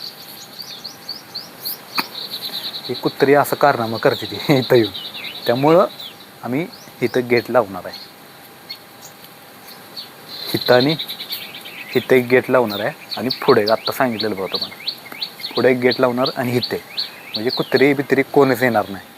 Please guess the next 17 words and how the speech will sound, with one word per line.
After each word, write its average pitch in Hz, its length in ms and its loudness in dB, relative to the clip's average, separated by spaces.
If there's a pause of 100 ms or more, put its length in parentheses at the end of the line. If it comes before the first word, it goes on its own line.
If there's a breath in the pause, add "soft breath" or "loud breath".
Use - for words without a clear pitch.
(220)
म्हणजे - 280 -10
सगळं 131 240 4
सेफ - 320 2
होईल 113 140 4
ना 135 100 0
इथलं. 113 220 -6 (680)
ही 127 80 -4 (120)
गेट 127 220 -4
नसल्यामुळं 139 840 -8 (100)
ते 135 120 -10
झेंडूचं 127 480 -6
झाड 120 260 -2 (800)
तोडलं 123 320 6
कुत्र्यांनी. 101 500 -4 (680)
आता 95 180 -6 (2000)
काय - 280 -4
बोलायचं, 131 840 2